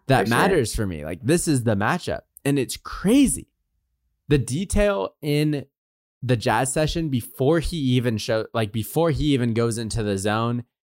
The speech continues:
Speaker 1: is phenomenal. Already brought up the lighting, the sparkling of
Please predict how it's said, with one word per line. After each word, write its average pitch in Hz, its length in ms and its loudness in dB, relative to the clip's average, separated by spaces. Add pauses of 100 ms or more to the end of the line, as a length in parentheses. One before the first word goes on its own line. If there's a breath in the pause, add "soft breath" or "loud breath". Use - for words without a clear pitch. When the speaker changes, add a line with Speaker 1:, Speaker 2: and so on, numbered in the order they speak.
Speaker 1:
is 113 160 -2
phenomenal. 123 800 0 (220)
Already 127 260 4
brought 113 240 2
up 107 160 -4
the 101 120 -6
lighting, 120 500 0
the 98 80 -4
sparkling 120 720 -2 (100)
of 110 340 -4